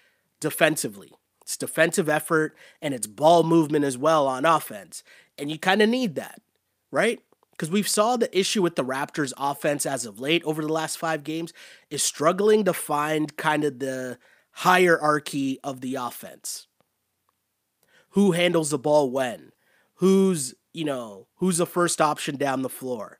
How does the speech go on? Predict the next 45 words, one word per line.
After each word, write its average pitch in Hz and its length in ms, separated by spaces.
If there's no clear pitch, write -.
All 196 220
of 190 100
those 196 240
things 180 340
that 156 180
happen 170 400
when 139 120
a 135 40
game 151 320
slows 147 400
down 147 260
and 123 80
becomes 131 360
more 127 220
half 202 320
court, 123 340
as 139 120
opposed 151 360
to 139 320
when 147 180
we 151 120
know 147 240
when 139 200
the 127 80
Raptors 135 360
are 127 80
playing 131 280
at 120 120
their 107 140
best 208 520
and 135 160
their 110 120
defense 117 800
is 147 180
leading 151 300
into 139 180
the 131 120
transition 131 580
game. - 280
Right? 147 280
But 147 140
when 202 200
things 233 280
slow 208 240
down, 185 340